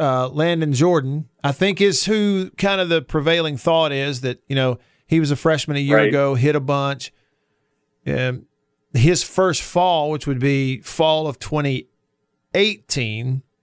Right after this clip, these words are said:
Speaker 1: he went in there and was actually their best hitter in the fall. And then, of course, you know, you get into your first S E C season, you learn how people scout you, and they find a hole here and there. And,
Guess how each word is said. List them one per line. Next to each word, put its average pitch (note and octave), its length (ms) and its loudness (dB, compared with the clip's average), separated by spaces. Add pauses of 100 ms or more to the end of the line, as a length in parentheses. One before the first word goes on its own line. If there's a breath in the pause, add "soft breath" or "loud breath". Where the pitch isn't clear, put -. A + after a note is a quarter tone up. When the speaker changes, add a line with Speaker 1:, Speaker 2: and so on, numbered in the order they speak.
(1000)
Speaker 1:
he F3 180 2
went D#3+ 200 0
in C#3 100 -2
there C#3+ 180 0
and C#3 80 -2
was C3 120 -2
actually D3 280 -2
their B2+ 120 2
best C#3 260 -2
hitter F3 240 2
in B2 60 -2
the A2 80 -4
fall. G#2+ 460 -6 (560)
And G3 120 2
then, G3 140 2
of F#3 60 -6
course, F#3 260 2
you F3+ 40 -2
know, E3+ 80 0
you D#3+ 60 -2
get D#3+ 140 0
into D#3 100 -2
your C#3+ 80 0
first D3 280 -2
S C#3+ 200 -2
E D3 40 -2
C C3+ 180 -2
season, C3+ 440 -2
you C3 100 0
learn C3 180 0
how B2 100 0
people B2 300 -4
scout B2 400 -2
you, C3 300 0
and B2+ 80 -2
they C3 80 0
find A#2+ 320 -2
a A#2 60 0
hole C3+ 360 0
here B2 180 0
and A#2+ 120 -4
there. B2 220 0
And, A#2 200 -4